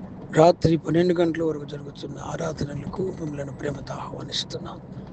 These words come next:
Exactly ఎనిమిది గంటలకు ప్రారంభించబడుతుంది,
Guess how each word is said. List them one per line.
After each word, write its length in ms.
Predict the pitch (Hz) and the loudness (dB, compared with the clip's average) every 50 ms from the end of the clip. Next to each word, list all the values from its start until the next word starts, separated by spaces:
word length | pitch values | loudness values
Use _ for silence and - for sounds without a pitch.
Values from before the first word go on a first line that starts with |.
| - - - - - - - - - - - - - - - - - - - - - - 165 | -10 -10 -12 -12 -14 -14 -14 -12 -12 -10 -10 -10 -10 -10 -10 -12 -12 -12 -12 -10 2 6 6
Exactly 520 | 165 165 165 - 226 214 185 - - 190 | 6 6 6 8 8 8 6 4 4 4
ఎనిమిది 400 | 180 160 156 156 160 165 170 165 | 4 4 4 2 0 0 0 0
గంటలకు 340 | 156 156 151 147 151 156 143 | -2 -2 -4 -6 -8 -10 -10
ప్రారంభించబడుతుంది, 1040 | 139 143 147 147 147 151 151 151 - - - 147 139 - - - 156 160 180 208 | -8 -8 -8 -8 -8 -8 -8 -8 -8 -8 -6 -8 -8 -8 -8 -8 -8 -6 -6 -6